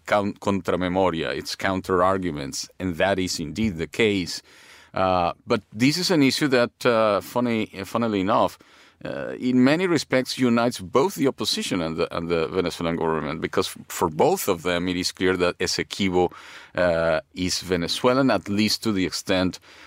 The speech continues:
uh, to which, uh, uh, an agreement could be reached about, uh, exploit-, rights of exploitation on the seabed and so on and so forth. Uh, there, the, there, there isn't, in fact, much of a difference there. The difference is that the opposition is blaming the Venezuelan government for,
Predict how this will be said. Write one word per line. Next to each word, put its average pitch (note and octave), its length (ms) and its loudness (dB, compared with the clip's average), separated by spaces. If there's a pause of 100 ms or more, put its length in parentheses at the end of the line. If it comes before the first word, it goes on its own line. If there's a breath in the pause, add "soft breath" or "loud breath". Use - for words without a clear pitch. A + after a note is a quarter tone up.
(120)
uh, E2+ 380 2 (100)
to G2 120 -2
which, F2 500 2
uh, F2 220 4 (300 loud breath)
uh, F#2 180 2
an G2+ 100 0
agreement F#2+ 420 0
could F#2 200 0
be F2+ 140 0
reached F2+ 540 0
about, F2+ 600 -2
uh, E2+ 360 2
exploit-, F2 460 -2
rights F2+ 320 -2
of F2 100 -2
exploitation E2+ 960 0 (300 loud breath)
on E2+ 160 -2
the - 80 -8
seabed D#2+ 760 0
and D#2 380 -4
so E2+ 300 0
on D#2+ 140 2
and D#2 120 -2
so E2 160 -2
forth. F2+ 500 2 (400 loud breath)
Uh, F2 500 2
there, G#2+ 380 2
the, F#2+ 300 0
there, A2 280 4
there G#2 220 2
isn't, C#3+ 280 2
in G#2+ 120 4
fact, G2+ 300 -2
much G#2+ 260 2
of A#2 60 -4
a G#2+ 80 2
difference G2 380 -2
there. C#3 280 4
The F#2 160 -4
difference A2 500 0
is A#2+ 160 2
that A2+ 240 2
the A#2 200 -2
opposition A2 720 0
is G#2 160 0
blaming G#2 560 4
the F#2 80 2
Venezuelan F#2 420 0
government F#2 400 2
for, F#2 320 2